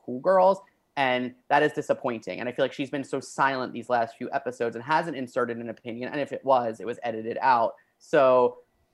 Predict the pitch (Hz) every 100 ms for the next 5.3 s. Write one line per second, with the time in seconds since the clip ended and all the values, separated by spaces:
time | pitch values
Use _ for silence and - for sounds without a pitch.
0 | _ _ - 202 160 165 165 - 180 -
1 | 208 196 190 170 156 151 - 165 151 147
2 | 147 143 131 131 131 135 156 147 - 156
3 | 160 151 151 156 156 120 120 117 113 123
4 | 113 - 117 101 - 110 107 107 101 107
5 | 101 69 50